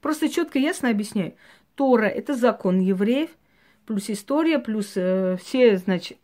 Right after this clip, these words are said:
этические нормы, моральные правила, которым должен жить настоящий еврей, если он хочет себя называть евреем и иуд-, э, и, иудой, эм, э, то есть ис-, последователем иудаистской веры, да?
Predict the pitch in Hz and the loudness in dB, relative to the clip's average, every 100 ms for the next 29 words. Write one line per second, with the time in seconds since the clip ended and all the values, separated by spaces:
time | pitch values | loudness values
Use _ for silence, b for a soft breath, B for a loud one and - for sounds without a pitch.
0 | - 208 247 220 - - 208 214 226 208 | -8 -4 -4 -6 -8 0 4 4 4 2
1 | 196 190 202 226 214 190 185 202 202 175 | 2 2 2 2 2 2 0 2 2 2
2 | 175 170 190 190 196 185 196 185 180 180 | 0 -2 -4 -2 -2 0 -2 -2 -6 -2
3 | 196 196 214 180 - 196 175 - 170 170 | -2 -2 -2 -4 0 0 0 -2 -4 -2
4 | 226 359 - 220 190 196 - - 196 185 | 0 0 0 -2 0 -2 -4 -6 -2 0
5 | 180 185 180 - 190 196 208 196 180 202 | 0 -2 -4 0 2 4 4 4 2 -4
6 | - 196 190 208 190 - B B B B | -4 -2 2 2 0 -6 B B B B
7 | B 190 190 - 220 226 - 233 233 208 | B 2 2 0 -4 -4 -2 2 4 4
8 | 247 196 226 196 156 - 190 190 190 180 | 4 4 2 2 0 -4 -2 2 2 2
9 | 175 170 B B B B B - - _ | -2 -6 B B B B B -20 -20 _
10 | - 190 175 165 - - 202 196 _ _ | -8 -6 -4 -6 -8 0 0 0 _ _
11 | - 233 - 247 - _ _ - - 214 | -8 -6 -4 -6 -6 _ _ -20 -20 -20
12 | - 226 233 262 285 220 214 202 208 196 | -4 0 2 4 4 4 2 2 2 0
13 | 196 202 208 208 190 220 220 202 - 190 | 0 0 0 2 2 2 2 0 -2 -2
14 | 175 202 185 - 180 269 | 2 2 2 0 0 -2